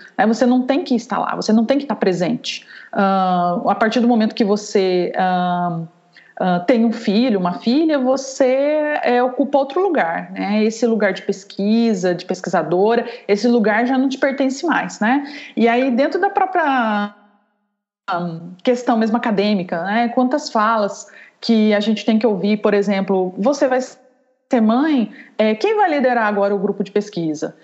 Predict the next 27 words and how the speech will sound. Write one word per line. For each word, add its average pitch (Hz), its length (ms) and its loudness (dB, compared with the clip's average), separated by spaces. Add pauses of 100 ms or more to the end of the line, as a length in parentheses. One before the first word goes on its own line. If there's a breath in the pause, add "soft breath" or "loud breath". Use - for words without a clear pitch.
(160 loud breath)
Você 240 200 2
vai 269 140 2
ser, 226 320 -2
ser 202 240 0
mãe, 269 380 2
quem 415 220 -2
vai 381 180 2
orientar 254 500 2
o 226 40 -2
seu 226 180 0
aluno 208 220 0
do 196 80 0
mestrado? 165 680 -4 (320 loud breath)
É, 190 220 -2 (640)
é, 202 220 0
você 285 240 0
vai 277 120 2
ser 269 200 0
mãe, 277 260 2
então 294 240 0
vamos 381 200 -2
colocar 311 380 0
alguém 247 360 2
aqui 240 220 0
no 233 100 2
teu 233 160 2
lugar 202 580 0